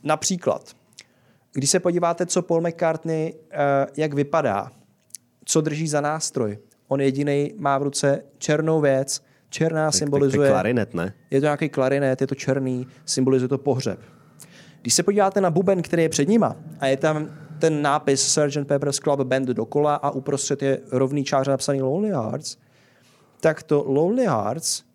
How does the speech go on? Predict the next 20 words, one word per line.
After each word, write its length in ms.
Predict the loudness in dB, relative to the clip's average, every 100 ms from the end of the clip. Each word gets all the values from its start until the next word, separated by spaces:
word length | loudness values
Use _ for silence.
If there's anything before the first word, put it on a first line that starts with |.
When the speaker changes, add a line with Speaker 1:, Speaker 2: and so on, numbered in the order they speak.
| _ _ _ _
Speaker 1:
když 340 | 0 0 2
se 460 | 0 2 4 2 0 -6 _ _ _ _ _ _ _ _ _ -20 _ _ _ _ _ _
trošku 340 | 0 0 0 -2
upraví 500 | -2 0 2 2 0
ten 240 | 2 0
text, 600 | 2 -2 0 -2 -2 -10 -18 _ _ _ _ _
tak 200 | -4 0
to 300 | 2 2 -2 _ _
znamená, 580 | -8 -2 0 2 2 0
nebo 200 | 0 0
se 120 | -2
tam 120 | -2 0
dá 240 | 0 -2
číst 360 | -4 -6 -6 -10 -4
"I 240 | 2 4
won, 500 | 4 4 2 0 -4 -8 _ _ _ _ _ _ -4
he 100 | 0 0
die". 480 | 0 -2 -2 -6 -12 _ _ _ _ -16
Speaker 2:
B-, 400 | -16 _ -12 -12
b-, 280 | -8 -10